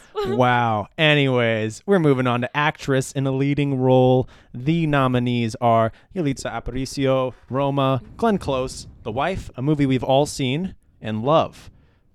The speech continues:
Speaker 2: Olivia Colman, The Favorite, Lady Gaga, A Star Is Born, Melissa McCarthy, Can You Ever Forgive Me? This is Glenn Close's career Oscar, baby. <laughs>
Speaker 1: I, I don't believe in career Oscars, so I, I really don't want Glenn Close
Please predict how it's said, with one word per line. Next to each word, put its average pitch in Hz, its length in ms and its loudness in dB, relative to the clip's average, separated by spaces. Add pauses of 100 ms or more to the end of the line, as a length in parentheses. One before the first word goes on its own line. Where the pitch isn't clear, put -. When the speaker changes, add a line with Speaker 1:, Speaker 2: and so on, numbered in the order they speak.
(120)
Speaker 2:
Olivia 170 260 6
Colman, 147 340 4
The 135 60 0
Favorite, 143 720 0 (160)
Lady 156 220 -2
Gaga, 131 400 -2
A - 20 -8
Star 131 280 -2
Is - 80 -10
Born, 127 280 -6
Melissa 120 360 -6
McCarthy, 127 460 -10
Can 151 220 -6
You 143 140 0
Ever 147 180 0
Forgive 147 480 -4
Me? 151 220 -4 (340)
This 190 160 -4
is 156 160 -4
Glenn 156 420 -2
Close's 147 520 -2
career 160 760 -2
Oscar, 180 880 -2
baby. 175 1040 2 (260)
<laughs> - 240 -14
Speaker 1:
I, 320 480 -2 (360)
I 262 120 -2
don't 233 260 -4
believe 247 320 -16
in 254 100 -12
career 262 340 -16
Oscars, 254 760 -10
so 233 300 -6
I, 220 420 -6
I 226 80 -4
really 214 360 -4
don't 190 280 -16
want 202 220 -16
Glenn 220 200 -12
Close 214 420 -8